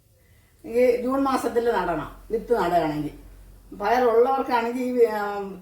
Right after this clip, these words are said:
പഴ-, ചുവട്ടിലുള്ള ആ കിഴങ്ങ് തന്നെ പൊടിച്ച് വീണ്ടും വരും. നല്ല ഇറച്ചിയുടെ നല്ല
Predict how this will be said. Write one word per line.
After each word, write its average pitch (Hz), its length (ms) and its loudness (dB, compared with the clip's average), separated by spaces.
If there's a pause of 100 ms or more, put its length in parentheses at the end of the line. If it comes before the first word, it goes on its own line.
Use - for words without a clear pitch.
(140)
പഴ-, 190 280 -4
ചുവട്ടിലുള്ള 214 580 0
ആ 208 180 2
കിഴങ്ങ് 202 540 -4
തന്നെ 214 320 -4
പൊടിച്ച് 196 320 0
വീണ്ടും 175 340 0
വരും. 143 280 -10 (120)
നല്ല 220 320 -2
ഇറച്ചിയുടെ 214 580 2
നല്ല 196 560 0